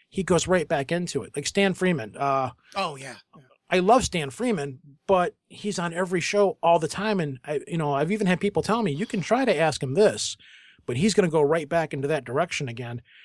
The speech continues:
Speaker 1: And I don't wanna be doing an interview where I'm constantly tugging, tugging war with somebody. And like,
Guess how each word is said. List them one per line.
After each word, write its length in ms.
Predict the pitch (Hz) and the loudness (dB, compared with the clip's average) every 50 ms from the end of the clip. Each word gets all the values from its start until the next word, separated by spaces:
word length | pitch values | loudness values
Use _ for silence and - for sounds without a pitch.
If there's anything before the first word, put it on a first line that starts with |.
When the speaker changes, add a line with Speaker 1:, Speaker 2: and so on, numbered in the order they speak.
| _ _ | _ _
Speaker 1:
And 80 | - 180 | -2 -2
I 20 | 185 | 2
don't 200 | 190 233 226 185 | 2 2 2 4
wanna 140 | 196 185 160 | 2 0 0
be 100 | 151 156 | -2 -2
doing 180 | 160 170 160 151 | -2 -2 -2 -2
an 80 | 143 | -2
interview 280 | 151 180 185 160 143 131 | -2 -2 -2 -2 -2 -4
where 120 | 123 120 | -4 -6
I'm 60 | 113 | -10
constantly 520 | 120 - - - - 160 - 151 131 143 135 | -12 -6 -2 -2 -2 -2 -4 -4 -4 -4 -4
tugging, 540 | - - 165 165 147 151 143 135 135 123 - _ | 0 0 0 0 0 -2 -2 -4 -4 -6 -8 _
tugging 380 | - - 170 165 156 151 135 139 | -2 -2 0 0 0 -2 0 2
war 240 | 147 180 208 208 165 | 4 6 6 6 6
with 140 | 139 123 | 4 0
somebody. 580 | - - 139 131 120 123 123 110 107 120 - _ _ - - - _ _ _ | -2 -6 -6 -6 -6 -6 -6 -6 -6 -8 -12 _ _ -20 -20 -20 _ _ _
And 380 | 180 185 180 170 165 156 135 | 0 2 2 2 2 0 0
like, 180 | 131 156 151 - | -2 -2 -2 -2